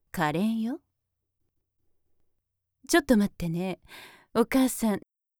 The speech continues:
準備するわ。ああ。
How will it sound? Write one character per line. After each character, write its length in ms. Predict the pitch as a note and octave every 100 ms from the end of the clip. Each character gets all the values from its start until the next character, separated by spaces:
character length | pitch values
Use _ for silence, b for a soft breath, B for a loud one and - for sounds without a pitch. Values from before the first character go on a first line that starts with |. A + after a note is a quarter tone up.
| _ _ _ -
準 240 | C4 D4
備 160 | G#3 F#3+
す 180 | -
る 180 | G3+ F3
わ。 100 | D#3+ E3+ B3 F4 _ _ _ _ _ _ _ _ _ _ _ _ _ _ _ _ _ _ _ _ _ _ _ _ _ _ _ _ _ _ _ _ _ _ _ _ _ _ _ _ _
あ 40 | -
あ。 440 | A#3 A#3 E3 D#3